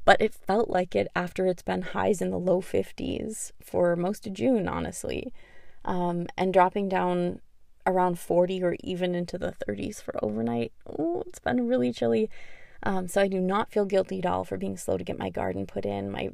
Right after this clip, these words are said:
my veggies and stuff, because it's been so cool. Like, what were they even gonna do out there? It's finally summer, though, and I'm looking forward to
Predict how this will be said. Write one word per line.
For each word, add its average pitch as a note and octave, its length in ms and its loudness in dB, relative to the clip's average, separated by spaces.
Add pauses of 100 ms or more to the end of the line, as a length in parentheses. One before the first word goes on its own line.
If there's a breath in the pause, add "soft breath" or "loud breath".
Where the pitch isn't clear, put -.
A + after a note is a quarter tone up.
my - 180 -2
veggies F#3 420 -2
and - 120 -10
stuff, - 260 0 (420 soft breath)
because B3 540 0 (200)
it's - 180 -4
been A#3+ 200 0
so A#3 200 2
cool. - 380 0
Like, G3+ 220 0
what - 160 2
were G#3 80 2
they A3 160 4
even A3 200 0
gonna G#3+ 180 -2
do A3 240 2
out - 160 -8 (160)
there? - 180 -8 (540 soft breath)
It's - 160 -2
finally A#3+ 380 6
summer, G#3+ 320 -2
though, G#3+ 340 0 (260)
and F#3 520 -6 (100)
I'm G3 140 -6
looking F#3+ 260 -8
forward F#3+ 460 -2
to - 380 -8